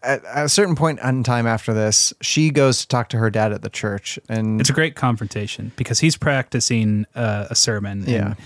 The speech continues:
Speaker 2: it's very theatrical. And she's like, "You're just riling people up with theatrics." He's like, "Well,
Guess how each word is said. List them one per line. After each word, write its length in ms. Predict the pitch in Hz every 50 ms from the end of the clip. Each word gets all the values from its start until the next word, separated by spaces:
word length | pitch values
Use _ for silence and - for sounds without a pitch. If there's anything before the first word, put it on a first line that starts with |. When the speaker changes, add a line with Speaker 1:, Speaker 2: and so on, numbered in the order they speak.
| - - -
Speaker 2:
it's 100 | - -
very 220 | - 160 156 139
theatrical. 560 | - - 123 113 110 - - - - 98 98
And 80 | 98 98
she's 160 | - 110 104
like, 180 | 104 104 - -
"You're 240 | 165 208 269 302 262 - _ _ _ -
just 260 | - 143 135 - -
riling 380 | 107 107 113 139 139 123 113 104
people 280 | - 127 113 - 101
up 160 | 113 110 101 -
with 140 | - -
theatrics." 600 | - 107 104 101 98 92 - - 123 - - -
He's 180 | - 113 107 -
like, 180 | 104 104 - - - 120 117
"Well, 360 | 127 170 214 233 233 226 208